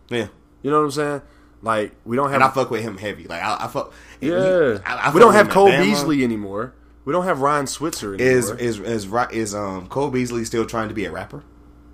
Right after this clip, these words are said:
Speaker 2: Low key, but I think he signed with the Raiders. I think so. He gonna be out there with A B if A B play without his helmet.
Speaker 1: He playing.
Speaker 2: No, he playing 'cause he
Speaker 1: Bro,
Speaker 2: crazy,
Speaker 1: I'm telling
Speaker 2: so.
Speaker 1: you, you, you, you on your phone right now. I'm telling you,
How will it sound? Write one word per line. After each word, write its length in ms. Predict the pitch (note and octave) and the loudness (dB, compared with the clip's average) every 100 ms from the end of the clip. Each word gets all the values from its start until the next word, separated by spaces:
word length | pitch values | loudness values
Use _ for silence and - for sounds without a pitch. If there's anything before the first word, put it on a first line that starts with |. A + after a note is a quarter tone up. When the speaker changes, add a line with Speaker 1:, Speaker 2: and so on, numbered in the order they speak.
| - - | -20 -16
Speaker 2:
Low 200 | A2 A#2 | -2 0
key, 300 | A2+ A2 A#2 - | 0 -4 -8 -10
but 280 | G#2+ A#2 - | -4 -2 0
I 80 | B2+ | 0
think 180 | C3 D#3+ | 0 -4
he 80 | E3 | -4
signed 220 | - D3 | -4 -2
with 80 | A2+ | -2
the 60 | F#2+ | -4
Raiders. 320 | A2+ G#2+ F2+ | -6 -6 -10
I 60 | E2+ | -12
think 240 | F#2 E2 | -14 -14
so. 100 | G2 | -10
He 80 | A#2 | -8
gonna 120 | A#2+ | -4
be 60 | A2 | -4
out 80 | G#2 | -4
there 80 | G#2 | -4
with 100 | G2+ | -4
A 80 | G#2+ | -6
B 260 | A2 F2+ - - _ - | -8 -12 -16 -20 _ -18
if 140 | G2+ G2+ | -12 -6
A 80 | G#2+ | -4
B 120 | G2 | -4
play 280 | - G#2 F2+ | -4 -4 -4
without 360 | G2 F#2 F2+ | -6 -6 -6
his 140 | F#2 F2 | -8 -8
helmet. 280 | F#2 E2+ - - - | -6 -8 -14 -16 -12
Speaker 1:
He 100 | C#3+ | -10
playing. 260 | A2+ D#2 E2 - - - - - - - - - | -10 -14 -18 -20 -20 -20 -20 -20 -20 -20 -20 -14
Speaker 2:
No, 120 | F#2 | -8
he 140 | A2 | -6
playing 500 | A2+ - A#2+ A#2 F#2 | -4 -2 0 0 -4
'cause 160 | F2 F#2 | -8 -10
he 180 | F2+ - | -12 -12
Speaker 1:
Bro, 140 | A#2 B2 | -4 -2
Speaker 2:
crazy, 100 | A2+ | -2
Speaker 1:
I'm 80 | A2 | -4
telling 260 | - - B2 | -6 -6 -6
Speaker 2:
so. 60 | |
Speaker 1:
you, 200 | G#2+ B2+ A#2 | -6 -6 -4
you, 160 | B2 | -4
you, 300 | A#2 B2+ B2+ B2+ | 0 0 0 0
you 120 | C3 | 0
on 100 | C3+ | 2
your 80 | B2+ | -2
phone 240 | C3+ A#2+ | -2 0
right 140 | A2 A2 | 0 0
now. 200 | A#2+ G2+ | -2 -2
I'm 80 | |
telling 260 | A#2 B2+ | -4 -6
you, 60 | G2 | -6